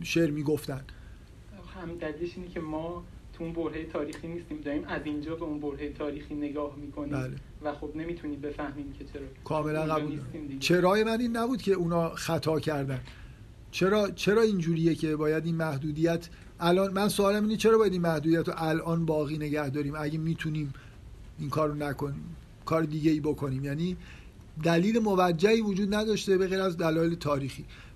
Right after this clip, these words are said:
Speaker 1: من، اه، جواب اون سوالی که الان مطرح کردم هم در واقع به این حرفی که شما می‌زنید ربط داره. به ن-، به، من، اه، بذار جواب سوال رو از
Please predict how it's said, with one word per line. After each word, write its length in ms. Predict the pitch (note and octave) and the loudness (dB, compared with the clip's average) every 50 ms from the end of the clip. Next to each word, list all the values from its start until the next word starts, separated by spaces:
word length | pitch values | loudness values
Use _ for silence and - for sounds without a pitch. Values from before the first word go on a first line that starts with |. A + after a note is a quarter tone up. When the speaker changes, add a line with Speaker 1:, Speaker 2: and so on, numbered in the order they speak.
| - | -4
Speaker 1:
من، 340 | D3 D#3 F3+ F#3+ G#3 G#3 G#3 | 0 2 2 4 4 2 2
اه، 320 | G3 F#3 F#3 F3+ E3+ E3+ - - - - F3 D#3+ | 2 4 4 4 2 0 -2 -6 -10 -12 -10 -2
جواب 480 | D3 E3 E3+ F3 E3+ E3+ F#3 G3+ G3+ G#3 | 2 4 4 6 6 6 4 4 4 2
اون 160 | G#3 G#3+ G#3+ | 2 0 0
سوالی 460 | F3 - - F#3 E3+ F3 F#3 G3+ A3 | 0 0 2 4 4 4 4 2 2
که 120 | - G3+ | 2 2
الان 200 | F3+ E3+ E3+ D#3+ | 2 4 2 2
مطرح 380 | D#3+ D#3+ D#3+ C#3 - E3 E3 D#3 | 2 0 0 0 0 0 0 0
کردم 420 | C3 D#3+ D#3 D#3 D#3 E3+ F3+ F#3+ | 0 0 0 0 0 0 0 0
هم 80 | G3 G3 | 0 0
در 200 | F#3+ F3+ E3 D#3 | 2 2 2 2
واقع 500 | D#3 E3 E3 D#3 E3 F3+ F3+ F#3 F#3 F#3 - - - - - - - - D3 | 2 2 2 2 2 0 0 0 -2 -4 -8 -12 -16 -16 -16 -16 -14 -10 -4
به 80 | D3+ D#3 | 0 2
این 160 | D#3+ F3 E3+ | 2 2 2
حرفی 300 | D3+ D#3 E3+ E3+ E3+ E3+ | 0 0 0 0 0 -2
که 100 | E3 F3 | -4 -6
شما 240 | E3 - D#3+ D3+ D3 | -4 -4 -4 -4 -4
می‌زنید 420 | D3 C#3+ C3+ D#3 D#3 D#3 D#3 D3+ | -4 -4 -4 -4 -4 -4 -4 -2
ربط 240 | D3+ D3+ D3 C#3+ - | -2 -4 -4 -6 -10
داره. 140 | - C#3 C#3 - - - - - - - - - - - - - - - - - - - - | -12 -12 -12 -14 -16 -18 -20 -20 -20 -20 -20 -20 -20 -20 -20 -20 -20 -20 -20 -18 -20 -10 -2
به 100 | D3+ D#3+ | 0 2
ن-، 120 | E3+ F3+ F3 | 2 2 2
به، 280 | E3+ F3+ F#3+ - - | 0 0 0 0 -2
من، 440 | E3+ E3+ F3+ G3 A3 A#3 B3 F#3+ F#3+ | 0 0 2 2 2 0 2 2 2
اه، 100 | F#3 F3+ | 4 4
بذار 200 | F3+ F3+ F#3+ G#3 | 4 6 4 4
جواب 380 | G3 F3+ G3+ F#3+ F#3+ G3 G3 G#3 | 6 6 6 6 6 4 4 2
سوال 320 | - - G3 F#3 F#3+ F#3+ | 0 2 4 4 6 6
رو 80 | G3 G3 | 6 4
از 220 | F#3 F3+ D3 C3+ | 4 2 0 -2